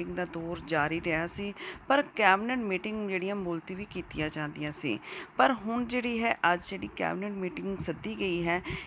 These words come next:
ਇਸ ਦੇ ਵਿੱਚ ਵੱਡੀ ਅਤੇ ਅਹਿਮ ਜਾਣਕਾਰੀ ਜੋ ਮਿਲਦੀ ਜਿਹੜੀ ਨਜ਼ਰ ਆ ਰਹੀ ਹੈ, ਉਸ ਦੇ ਵਿੱਚ ਇਹ ਕਿਹਾ ਜਾ ਰਿਹਾ ਕਿ ਪੈਂਡਿੰਗ ਚਾਰ percent ਡੀ ਏ ਨੂੰ ਲੈ ਕੇ ਜੋ ਬਹਾਲੀ ਕੀਤੀ ਜਾ ਸਕਦੀ ਹੈ,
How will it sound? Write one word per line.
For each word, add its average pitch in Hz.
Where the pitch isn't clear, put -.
ਇਸ 277
ਦੇ 285
ਵਿੱਚ 226
ਵੱਡੀ 208
ਅਤੇ 208
ਅਹਿਮ 196
ਜਾਣਕਾਰੀ 175
ਜੋ 180
ਮਿਲਦੀ 180
ਜਿਹੜੀ 185
ਨਜ਼ਰ 175
ਆ 165
ਰਹੀ 151
ਹੈ, 202
ਉਸ 254
ਦੇ 285
ਵਿੱਚ 262
ਇਹ 208
ਕਿਹਾ 185
ਜਾ 165
ਰਿਹਾ 160
ਕਿ 214
ਪੈਂਡਿੰਗ 202
ਚਾਰ 170
percent 175
ਡੀ 190
ਏ 226
ਨੂੰ 190
ਲੈ 165
ਕੇ -
ਜੋ 175
ਬਹਾਲੀ 170
ਕੀਤੀ 165
ਜਾ 160
ਸਕਦੀ 156
ਹੈ, 160